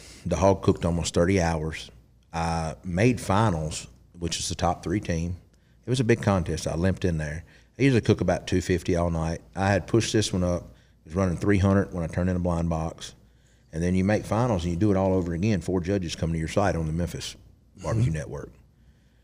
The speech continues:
Speaker 1: The ham on this thing never would turn loose. I had to grill all the way up to three twenty-five. By the, and this is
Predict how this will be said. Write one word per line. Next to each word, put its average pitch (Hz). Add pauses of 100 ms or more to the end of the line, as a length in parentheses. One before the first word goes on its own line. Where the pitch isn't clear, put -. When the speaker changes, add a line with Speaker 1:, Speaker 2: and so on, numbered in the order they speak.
(480)
Speaker 1:
The -
ham 110
on 90
this 82
thing 85
never 87
would 87
turn 85
loose. 82
I 76
had 76
to 85
grill 87
all 85
the 87
way 80
up -
to -
three 82
twenty-five. 82
By 82
the, 78
and 82
this 107
is 95